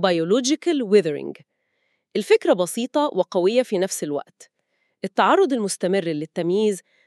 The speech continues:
سواء كان معاملة غير عادلة أو إقصاء اجتماعي أو حتى إهانات صغيرة يومية، كل ده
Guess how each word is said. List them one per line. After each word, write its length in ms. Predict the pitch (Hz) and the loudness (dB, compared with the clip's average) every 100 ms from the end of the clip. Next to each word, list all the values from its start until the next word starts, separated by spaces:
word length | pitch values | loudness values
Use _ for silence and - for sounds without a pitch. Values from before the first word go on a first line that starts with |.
| - | -6
سواء 340 | - 262 285 | 2 4 2
كان 220 | - 240 | 0 0
معاملة 400 | 233 165 214 240 | 0 0 0 0
غير 160 | 180 196 | 0 -2
عادلة 480 | 160 160 185 175 170 - | -2 -4 -2 -2 -2 -2
أو 160 | 285 | -2
إقصاء 380 | 202 - - - | -4 -4 -2 -2
اجتماعي 600 | 175 - 175 180 170 165 - _ _ - | -4 -4 -2 0 -2 -4 -8 _ _ 0
أو 120 | 226 | 0
حتى 380 | - 370 - 220 170 | 0 -6 0 0 0
إهانات 480 | 185 175 185 233 262 | -4 -4 -2 -2 -2
صغيرة 380 | - 185 220 202 | -4 -2 0 2
يومية، 600 | 170 165 190 320 247 320 - _ _ | 2 0 0 2 2 0 -6 _ _
كل 360 | - 415 392 262 | 2 2 4 2
ده 220 | 240 | 2